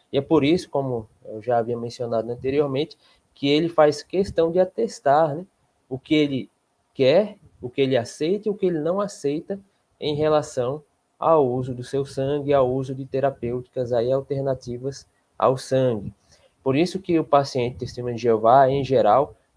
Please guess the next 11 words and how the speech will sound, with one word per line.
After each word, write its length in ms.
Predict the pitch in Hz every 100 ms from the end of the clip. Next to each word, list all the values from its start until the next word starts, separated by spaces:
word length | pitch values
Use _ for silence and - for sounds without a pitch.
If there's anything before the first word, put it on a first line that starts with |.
| -
porta 380 | 135 156 156 165
esse 180 | 165
documento, 640 | 151 156 - 180 110 98 _ _ _ _ -
diretivas 560 | 123 135 131 135 127 131
antecipadas 880 | 120 123 - - - 135 156 151 151
e 40 |
procuração 680 | - 151 - 139 127 139 151
para 240 | 151 143
tratamento 580 | 139 143 139 127 127 135
de 100 | 131
saúde. 540 | - 175 143 104 98